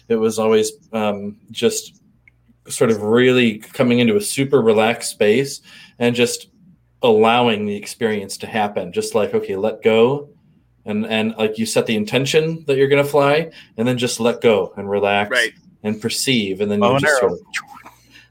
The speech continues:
Speaker 1: yeah,
Speaker 2: <laughs>
Speaker 1: and then you just take off.
Speaker 2: And I, th-,
Speaker 3: And
Speaker 2: I think we can wind that right back around to inspiration, like,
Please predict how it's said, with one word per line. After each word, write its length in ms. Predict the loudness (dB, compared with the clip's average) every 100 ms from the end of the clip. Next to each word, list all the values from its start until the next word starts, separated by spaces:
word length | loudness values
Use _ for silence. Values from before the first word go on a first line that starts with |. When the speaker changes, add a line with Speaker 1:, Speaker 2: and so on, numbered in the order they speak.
| 2
Speaker 1:
yeah, 400 | 2 2 -2 0
Speaker 2:
<laughs> 40 |
Speaker 1:
and 80 | 2
then 160 | 4 2
you 120 | 0
just 280 | -4 -6 -2
take 220 | 0 2
off. 360 | 2 2 -4 -12 _ -18 -4
Speaker 2:
And 140 | 0 2
I, 80 |
th-, 120 | 2 0
Speaker 3:
And 120 | 0
Speaker 2:
I 80 | 0
think 260 | -2 -8 -8
we 100 | -8
can 180 | -6
wind 220 | -2 0 0
that 120 | 0
right 220 | 0 2
back 260 | 2 0 0
around 220 | -2 -2 -4 -6
to 120 | -6 -14
inspiration, 800 | -14 -16 -8 -4 -2 -4 -12 -14
like, 180 | -12 -14